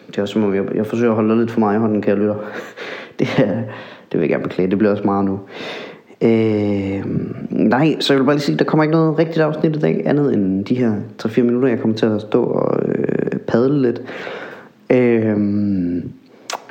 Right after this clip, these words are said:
men til gengæld så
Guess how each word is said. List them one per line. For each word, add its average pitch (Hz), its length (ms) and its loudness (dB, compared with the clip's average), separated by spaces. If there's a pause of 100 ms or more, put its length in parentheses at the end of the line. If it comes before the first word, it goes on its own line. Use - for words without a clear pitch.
(1300)
men 135 160 2
til 120 120 -4
gengæld 131 320 0
så 117 260 -2